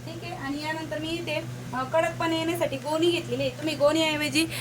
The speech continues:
कॅनव्हास पेपर घेऊ शकता किंवा मग फॉर्म तुमच्याकडे अव्हेलेबल असेल तर तो घेतला तरीही चालेल. आता याचं माप, लांबी आणि रुंदी अगोदर तुम्हाला मी सांगते किती घेतलेलं आहे ते, तसं मी इथं लिहिलेलंच आहे.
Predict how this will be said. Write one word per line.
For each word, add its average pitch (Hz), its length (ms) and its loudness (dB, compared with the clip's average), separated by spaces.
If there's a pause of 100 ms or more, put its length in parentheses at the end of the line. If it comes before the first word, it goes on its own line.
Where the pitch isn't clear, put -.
(140)
कॅनव्हास 302 400 4
पेपर 277 340 0
घेऊ 254 220 0
शकता 233 320 -6
किंवा 285 240 -4
मग 247 160 -2
फॉर्म 277 300 4
तुमच्याकडे 285 460 2
अव्हेलेबल 254 340 2
असेल - 600 -4
तर 269 100 0
तो 320 220 0
घेतला 262 320 -2 (340)
तरीही 330 380 4
चालेल. - 500 0
आता 269 160 2
याचं 302 320 4
माप, 302 220 4
लांबी 302 280 4
आणि 294 220 2
रुंदी 294 240 0
अगोदर 294 320 4
तुम्हाला 285 300 0
मी 254 80 -2
सांगते 247 340 -2
किती 294 240 -4
घेतलेलं 247 340 -2
आहे 240 120 -2
ते, 220 200 -8 (380)
तसं 330 180 2
मी 277 100 -2
इथं 294 240 -4
लिहिलेलंच 294 480 2
आहे. 269 220 2